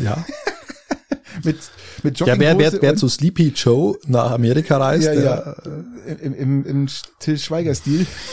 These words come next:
Speaker 2: Ja, Olaf Scholz ist in die U S A gereist, reist zum Antrittsbesuch. Und was soll man sagen?
Speaker 1: Also Fremdscham,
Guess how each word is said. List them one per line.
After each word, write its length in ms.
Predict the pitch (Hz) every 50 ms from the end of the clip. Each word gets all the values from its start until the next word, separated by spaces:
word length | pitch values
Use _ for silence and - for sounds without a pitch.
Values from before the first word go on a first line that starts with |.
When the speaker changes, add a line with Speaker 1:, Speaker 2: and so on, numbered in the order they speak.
| - - - - - 403 - - - - - - _ - - - _ - 277 - _ - - - - - - - - - - 139 -
Speaker 2:
Ja, 300 | - 143 160 175 165 135 117
Olaf 280 | 139 180 175 190 185
Scholz 500 | - - 170 170 185 180 156 - - -
ist 360 | - - 220 151 - - - -
in 100 | 143 127
die 80 | 131
U 100 | 139 139
S 100 | 139 139
A 140 | - - 117
gereist, 380 | 120 120 104 101 101 104 - - _ _ _
reist 340 | - 101 104 117 120 - -
zum 220 | - 139 - - _
Antrittsbesuch. 1160 | - 120 160 180 - - - - 123 - - - - - 107 98 104 110 104 98 92 95 - - _ _ _ _ _ _ _ _ _ _ _ _ _ - - - _
Und 260 | - 165 185 196 -
was 120 | - 135 -
soll 80 | 156
man 100 | 160 170
sagen? 380 | 170 196 190 190 160 127 101 95 - _ _ - - - _ _ _ _
Speaker 1:
Also 300 | - 123 123 123 123 123 - 127 117 -
Fremdscham, 840 | - - 117 123 156 165 - - - 123 123 127 131 131 127 127 -